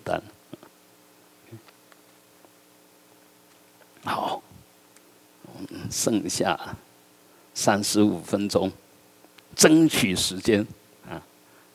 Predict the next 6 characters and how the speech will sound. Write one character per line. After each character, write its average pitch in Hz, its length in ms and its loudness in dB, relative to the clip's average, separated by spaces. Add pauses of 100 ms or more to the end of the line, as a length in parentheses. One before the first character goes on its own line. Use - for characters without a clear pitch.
(140)
干 107 160 6
嘛？ 90 280 0 (800)
放 101 240 4
下 101 180 2
一 98 120 -2
切。 - 260 -4